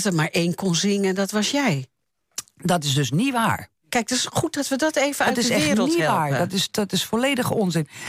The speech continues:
Speaker 2: Er waren drie stemmen en drie verschillende klanken. En daarom was het samen heel erg goed. Eh, de ene had een hogere stem, de andere had een, een, een rauwere stem.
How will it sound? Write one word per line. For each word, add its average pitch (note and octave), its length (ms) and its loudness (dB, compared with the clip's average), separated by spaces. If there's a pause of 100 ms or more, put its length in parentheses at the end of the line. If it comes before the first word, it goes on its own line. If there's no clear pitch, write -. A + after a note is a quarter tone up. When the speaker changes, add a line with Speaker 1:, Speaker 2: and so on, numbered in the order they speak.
(100)
Speaker 2:
Er G3+ 120 0
waren F#3+ 400 2
drie C#4+ 480 0 (160)
stemmen C#4 680 0 (580)
en F3+ 380 0 (680)
drie C4+ 580 0
verschillende G#3 640 0
klanken. A3+ 520 0
En F3 180 0
daarom G3 380 2
was F3 200 -2
het C#3+ 160 -4
samen B3+ 640 2
heel D3 280 0
erg A2+ 200 -2
goed. - 440 -4 (720)
Eh, D3+ 240 2
de E3+ 80 -2
ene D#3+ 220 0
had D3 180 0
een C3+ 120 2
hogere D3 500 0
stem, E3 680 0
de D#3 80 0
andere C3 320 0
had B2+ 180 -6
een, C3 240 0 (260)
een, C3 220 2
een B2+ 160 0
rauwere D#3+ 480 2
stem. D#3 540 0